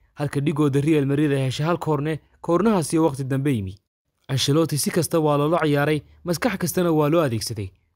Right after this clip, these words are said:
balse waxaad mooddaa inuu isagu ku tashanayay goolkulaadada ay aadi doonaan. Taariikh kale ayaa dhigaysa in kooxda kubadda cagta ee Real Madrid aanu naadi reemin laba sano isku xigta. Muddo badan kadib,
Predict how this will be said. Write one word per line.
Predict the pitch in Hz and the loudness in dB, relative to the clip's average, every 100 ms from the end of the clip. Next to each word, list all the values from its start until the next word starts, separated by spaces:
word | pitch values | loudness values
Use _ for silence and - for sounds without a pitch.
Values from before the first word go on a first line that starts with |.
| - | -8
balse | 131 - | -4 0
waxaad | 165 160 135 131 | 0 0 0 0
mooddaa | 135 135 151 | 0 0 0
inuu | 151 135 | 0 0
isagu | 156 131 | -2 -2
ku | 180 | -4
tashanayay | 151 - 151 139 131 - _ _ | -2 -2 0 0 0 -4 _ _
goolkulaadada | 156 143 143 139 156 127 | -2 0 0 2 2 2
ay | 120 135 | 2 0
aadi | |
doonaan. | 123 120 - _ | 0 -2 -4 _
Taariikh | 165 196 254 | 2 2 2
kale | 190 180 | 4 4
ayaa | 175 165 | 4 2
dhigaysa | 175 123 - 98 - _ _ | 0 -2 -4 -8 -12 _ _
in | 151 147 | -8 -2
kooxda | 180 156 139 | 0 0 -2
kubadda | 143 156 139 | 0 0 2
cagta | 139 123 143 | 0 0 0
ee | 139 | 2
Real | 160 139 | 0 0
Madrid | 135 143 165 - _ _ 156 | 0 0 -2 -4 _ _ -2
aanu | 196 196 | 0 2
naadi | 180 175 170 | 2 2 2
reemin | 165 170 190 | 0 0 2
laba | 190 202 | 2 0
sano | 151 147 | 0 -2
isku | - 143 | -2 -8
xigta. | 113 104 87 _ _ _ | -8 -10 -14 _ _ _
Muddo | 131 131 156 | -6 -2 0
badan | 139 135 127 | 0 -2 -2
kadib, | 147 131 | -4 -4